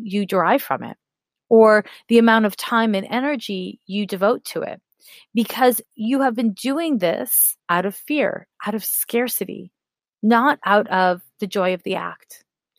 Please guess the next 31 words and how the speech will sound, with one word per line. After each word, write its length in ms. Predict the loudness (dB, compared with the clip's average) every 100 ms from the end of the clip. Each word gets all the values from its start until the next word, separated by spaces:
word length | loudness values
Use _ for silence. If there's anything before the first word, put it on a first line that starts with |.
| _ -20 -4
And 140 | 0 2
at 100 | 2
a 40 |
certain 300 | 2 0 -2
point, 600 | -8 -6 0 2 2 -2 -10 _ -8
this 120 | 0
doesn't 340 | 0 2 -4 -4
age 380 | -6 -6 -8 -12
well. 320 | -14 -16 -20 _ _ _ _
As 180 | 2 2 4
far 220 | 6 6
as 120 | 6
I 160 | 2 2
can 180 | -2 -8
tell, 340 | -8 -10 -12 _ _
this 180 | -4 -2
is 120 | 0
not 240 | 2 2 0
the 80 | -10
time 480 | -4 -2 -2 -6 _ -12
for 120 | -8
you 140 | -8
to 80 | -8
quit 200 | -8 -8
your 100 | -8
job. 260 | -12 -14 -14 _ _ _ _ _
This 180 | -4 -2
is 100 | 0
not 240 | 2 2 0
the 80 |
time 500 | -10 -2 2 2 2